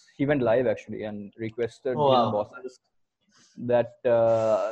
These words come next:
Speaker 1: he requested the bosses to open office again because he was bored at home and he really wanted to get back to office and start working.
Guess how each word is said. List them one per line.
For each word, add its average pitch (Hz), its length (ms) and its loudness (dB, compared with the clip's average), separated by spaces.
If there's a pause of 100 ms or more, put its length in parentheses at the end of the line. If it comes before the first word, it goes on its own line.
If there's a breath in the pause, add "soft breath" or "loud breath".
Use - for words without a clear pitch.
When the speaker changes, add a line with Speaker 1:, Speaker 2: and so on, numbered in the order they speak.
Speaker 1:
he 139 140 2
requested 135 340 0
the 143 60 0
bosses 135 340 0
to 156 120 -2 (180)
open 123 260 -4
office 117 280 -6
again 143 280 -2
because 135 200 -2
he 139 80 -2
was 131 160 -2
bored 120 240 0
at 123 100 0
home 127 220 -2
and 131 120 -2
he 135 140 0
really 123 180 0
wanted 127 280 0
to 131 220 -2
get 120 160 -4
back 123 300 -4
to 139 60 -4 (220)
office 117 240 -6
and 123 120 -8
start 120 240 0
working. 117 400 -2